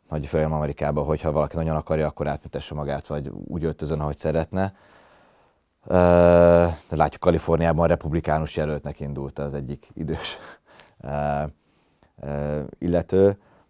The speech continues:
de szerintem emögött a mozgalom részéről ez van. Tehát egy, egy, ny-, nyilván,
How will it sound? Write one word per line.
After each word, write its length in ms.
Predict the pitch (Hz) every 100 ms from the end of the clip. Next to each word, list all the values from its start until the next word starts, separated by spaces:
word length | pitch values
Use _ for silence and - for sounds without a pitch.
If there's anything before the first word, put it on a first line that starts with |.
| _
de 140 | - 95
szerintem 480 | 107 107 101 101
emögött 520 | 101 98 92 95 - -
a 160 | -
mozgalom 340 | 107 120 123 113
részéről 400 | 110 107 101 95
ez 180 | 87 69
van. 220 | 73 73
Tehát 160 | 90 92
egy, 200 | 95 90
egy, 380 | 95 92 98 -
ny-, 160 | 113 113
nyilván, 440 | 123 110 107